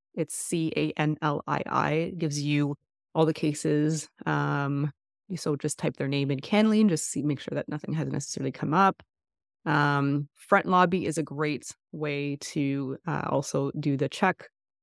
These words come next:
Uh, they used to be called cre-, uh, Landlord Credit Bureau, um, but they're great as well. So you could do checks on that. Um, verify proof of rent payments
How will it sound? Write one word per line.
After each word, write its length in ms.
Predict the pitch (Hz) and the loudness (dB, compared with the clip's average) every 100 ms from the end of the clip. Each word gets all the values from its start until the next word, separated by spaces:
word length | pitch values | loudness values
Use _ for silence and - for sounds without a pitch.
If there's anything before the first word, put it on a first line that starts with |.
| - | -6
Uh, 120 | 143 | 0
they 80 | 156 | 0
used 180 | 208 | 0
to 60 | - | -2
be 60 | 180 | -2
called 280 | - 160 | 0 -2
cre-, 180 | - - | -2 -4
uh, 220 | 151 147 | -2 0
Landlord 340 | 143 156 156 151 | 0 0 0 -2
Credit 300 | - 143 - | -4 -6 -6
Bureau, 380 | - - - 208 _ _ _ - | -6 -6 -6 -8 _ _ _ -2
um, 260 | 147 139 | 0 0
but 100 | 143 | 2
they're 140 | 156 160 | 2 2
great 300 | 151 151 - - | 4 2 0 -4
as 180 | 143 | -6
well. 260 | 147 147 143 | -2 0 0
So 120 | - | -2
you 60 | 151 | -4
could 100 | 139 | -2
do 160 | 143 | -4
checks 340 | 139 - 147 - | -4 -6 -8 -6
on 200 | 151 147 | -2 2
that. 380 | 165 175 175 - - _ _ _ - | 4 4 2 -2 -10 _ _ _ -2
Um, 360 | 160 156 151 156 | 2 4 4 4
verify 480 | 175 180 190 175 175 | 4 4 4 2 2
proof 400 | - 180 165 - | -2 -4 -4 -4
of 240 | 165 139 | -6 -2
rent 260 | 151 151 - | -2 -4 -10
payments 720 | - - 185 185 185 - - | -4 0 4 4 2 -2 -10